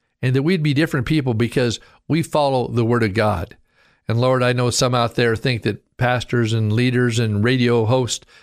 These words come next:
try to guilt them. Lord, it's not trying to guilt them at all. It's you, Lord. You lay things on their heart. Lord, you have given us all a conscience. And I pray, God, that we'd be sensitive to that. We'd be sensitive to your spirit. We'd be led by your spirit.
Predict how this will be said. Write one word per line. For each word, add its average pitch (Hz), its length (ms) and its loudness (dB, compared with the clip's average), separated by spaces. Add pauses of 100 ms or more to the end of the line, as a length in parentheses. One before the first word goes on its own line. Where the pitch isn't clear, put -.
(120)
try 123 180 0
to 117 100 0
guilt 113 420 -2
them. 101 220 0
Lord, 139 220 0
it's 131 240 -4 (420)
not 123 260 -2
trying 104 280 -2
to 95 80 -2
guilt 104 260 -2
them 113 180 -2
at 107 80 2
all. 120 360 -2 (640)
It's 107 220 -4
you, 127 260 2
Lord. 110 300 0
You 127 140 2
lay 123 200 2
things 120 300 0
on 120 100 0
their 117 120 2
heart. 131 280 0
Lord, 117 220 2
you 143 140 2
have 131 100 -2
given 127 240 -2
us 110 120 -2
all 123 180 2
a 117 40 -2
conscience. - 640 -4 (640)
And 120 80 -2
I 131 80 0
pray, 156 280 -2
God, 123 280 0
that 123 100 -2
we'd 127 160 0
be 127 120 0
sensitive 139 540 -2
to 107 60 -6
that. 110 200 0
We'd 120 120 0
be 123 80 2
sensitive 131 500 -2
to 127 60 0
your 123 120 2
spirit. 143 420 0
We'd 123 160 0
be 123 120 0
led 139 360 0
by 120 100 2
your 117 180 0
spirit. 117 460 -2